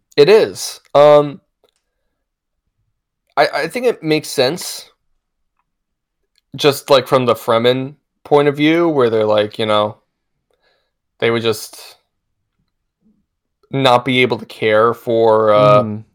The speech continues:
Speaker 1: someone that would need additional help, you know, that, that
Speaker 2: Sure.
Speaker 1: the, that the desert would not allow for it.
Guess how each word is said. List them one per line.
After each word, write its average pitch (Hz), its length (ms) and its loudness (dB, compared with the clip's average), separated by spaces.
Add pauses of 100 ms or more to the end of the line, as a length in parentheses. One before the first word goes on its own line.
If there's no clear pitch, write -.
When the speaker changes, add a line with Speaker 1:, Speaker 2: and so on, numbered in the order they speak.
(140)
Speaker 1:
someone 120 380 -2
that 107 100 4
would 104 100 -2
need 107 160 -4
additional 107 420 -6
help, 101 300 -6 (380)
you 110 100 -10
know, 104 340 -8
that, 98 320 0
that 104 140 2
Speaker 2:
Sure. 110 80 -10
Speaker 1:
the, 98 320 -2 (1400)
that 113 160 2
the 110 80 2
desert 110 460 2
would 107 120 -4
not 104 160 0
allow 98 340 -4
for 117 220 0
it. 117 180 -2